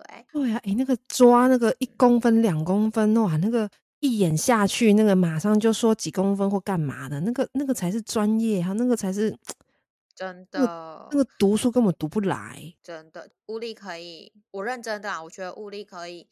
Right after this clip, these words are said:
Speaker 1: 开一堂课来讲解信任这件事。
Speaker 2: 我好懒哦。
Speaker 1: 就你知道，真的是一堂课，
Speaker 2: <laughs>
Speaker 1: 真的是，欸，你说很懒是不是？
Speaker 2: <laughs>
Speaker 1: 要收费的课，好不好？要收费的课，我认真的觉得，我觉得信任这件事情是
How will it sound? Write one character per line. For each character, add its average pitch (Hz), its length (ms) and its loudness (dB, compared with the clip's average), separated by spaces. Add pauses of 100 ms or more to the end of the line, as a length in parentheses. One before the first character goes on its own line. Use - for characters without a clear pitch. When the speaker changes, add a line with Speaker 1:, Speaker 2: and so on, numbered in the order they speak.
(160)
Speaker 1:
开 262 280 -6
一 285 100 -14
堂 165 340 -18
课 202 300 -14
来 156 220 -14
讲 156 340 -20
解 - 240 -20
信 170 480 -16
任 165 320 -16
这 156 140 -20
件 151 240 -20
事。 - 440 -20 (300)
Speaker 2:
我 175 80 -10
好 175 100 -4
懒 - 0 -
哦。 - 20 0
Speaker 1:
就 180 80 -2
你 180 60 -6
知 214 60 -6
道， 208 160 -6
真 262 220 -6
的 233 120 -4
是 233 140 -6
一 233 100 -4
堂 185 220 -4
课， 349 500 2
Speaker 2:
<laughs> - 80 -6
Speaker 1:
真 226 360 -4
的 196 140 -8
是， - 220 -14
欸， 240 120 -2
你 269 80 -10
说 247 220 -4
很 214 160 -6
懒 175 220 -4
是 185 100 -6
不 170 60 -4
是？ - 180 -8 (680)
Speaker 2:
<laughs> - 720 2
Speaker 1:
要 381 120 0 (140)
收 349 160 2
费 330 240 2
的 214 140 2
课， 208 240 0
好 175 100 -4
不 185 60 -6
好？ 190 80 0
要 285 180 -6
收 240 340 -12
费 233 200 -14
的 170 100 -16
课， 185 240 -16
我 180 100 -4
认 277 160 -6
真 269 140 -10
的 226 160 -14
觉 190 220 -12
得， 185 180 -12
我 175 160 -12
觉 180 180 -12
得 170 240 -10
信 254 320 -10
任 220 220 -10
这 196 140 -18
件 196 200 -16
事 196 240 -16
情 185 300 -20
是 214 300 -16